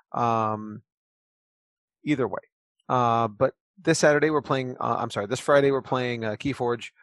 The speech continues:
uh, on the eighth, and then the following Friday we're playing on the fifteenth, and then on Ju-, I'm sorry, June,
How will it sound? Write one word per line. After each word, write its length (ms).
uh, 240
on 140
the 100
eighth, 180
and 120
then 100
the 60
following 380
Friday 300
we're 100
playing 200
on 100
the 60
fifteenth, 480
and 200
then 320
on 600
Ju-, 580
I'm 220
sorry, 220
June, 360